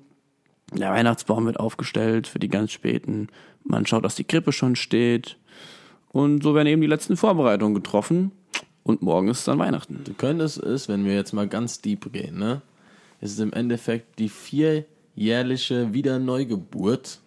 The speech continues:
Speaker 2: unseres Landes.
Speaker 1: Ja.
Speaker 2: Wenn du es so siehst.
Speaker 1: Siehst du, auch da eine Parallele zu Weihnachten.
Speaker 2: Ja, ist einfach, ist ein schöner Tag. Jeder weiß, was morgen ansteht. Also,
Speaker 1: Genau.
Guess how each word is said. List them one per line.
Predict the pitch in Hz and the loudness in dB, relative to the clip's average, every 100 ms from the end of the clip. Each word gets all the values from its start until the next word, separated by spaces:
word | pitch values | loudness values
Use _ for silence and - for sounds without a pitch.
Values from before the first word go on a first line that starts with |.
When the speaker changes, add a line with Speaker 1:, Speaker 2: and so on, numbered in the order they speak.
| _ _ _ _ _ - | _ _ _ _ _ -2
Speaker 2:
unseres | 110 104 101 95 | 0 2 0 -4
Landes. | 95 - - - - - - | -6 -8 -8 -12 -16 -18 -12
Speaker 1:
Ja. | - 160 113 _ | -8 -6 -8 _
Speaker 2:
Wenn | - | -6
du | 98 | -6
es | - | -6
so | - | -8
siehst. | 90 - - - - _ _ _ | -8 -10 -12 -16 -20 _ _ _
Speaker 1:
Siehst | 110 - | -8 -4
du, | 160 | -2
auch | - | -2
da | - 139 | -2 -2
eine | 139 | -2
Parallele | - 107 110 | -6 -6 -6
zu | - - | -8 -10
Weihnachten. | - - | -6 -4
Speaker 2:
Ja, | 113 135 | -2 -2
ist | 131 | -4
einfach, | 127 127 120 113 - - - - | -6 -4 -4 -6 -14 -20 -18 -8
ist | 151 | -4
ein | 151 | 2
schöner | 170 160 147 | 4 4 2
Tag. | - 147 170 - | 4 2 2 2
Jeder | 127 151 143 | 2 4 2
weiß, | 131 151 143 | 2 2 0
was | 131 | 0
morgen | 131 135 131 | 2 2 2
ansteht. | 117 143 - 113 139 - - | 2 0 2 2 0 -4 0
Also, | 101 | 2
Speaker 1:
Genau. | 95 95 117 | 6 4 2